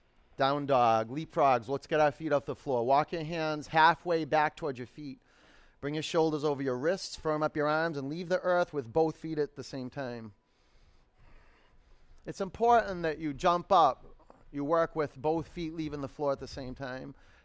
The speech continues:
Press the inner edges of the feet together. Don't lose that integration. Five. The inner edges of the feet, they come together. Four. Three. You're building such great strength. Two.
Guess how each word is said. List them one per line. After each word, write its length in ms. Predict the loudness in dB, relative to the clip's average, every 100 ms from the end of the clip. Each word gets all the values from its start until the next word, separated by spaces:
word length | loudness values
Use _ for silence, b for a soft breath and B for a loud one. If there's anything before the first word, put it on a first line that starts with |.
| b
Press 220 | 0 0
the 140 | -4
inner 180 | -2 4
edges 240 | 2 2 -8
of 40 |
the 80 | -8
feet 240 | -8 -12
together. 500 | -8 -2 -2 -2 -8 -14 -12 -2
Don't 280 | 0 0
lose 200 | -2 0
that 160 | 2 2
integration. 680 | 0 -6 -4 -4 -6 -10 -4
Five. 560 | 0 2 2 0 -8 _ b b b b b b -10
The 160 | -4 0
inner 160 | 4
edges 220 | 4 2 -2
of 60 |
the 100 | -8
feet, 340 | -8 -10 -10 -10 -6
they 120 | -4
come 180 | -4 -6
together. 380 | 0 0 0
Four. 520 | -4 -2 4 4 4 0 -20 _ b b b _ _ -20 -20 -20 B B B -10
Three. 540 | -4 0 0 0 -2 -12 -14
You're 120 | -6
building 340 | -4 -4 -6
such 340 | -8 -8 -8 -6
great 240 | -6 -4
strength. 480 | -6 -4 -4 -6 -14
Two. 480 | -2 2 2 0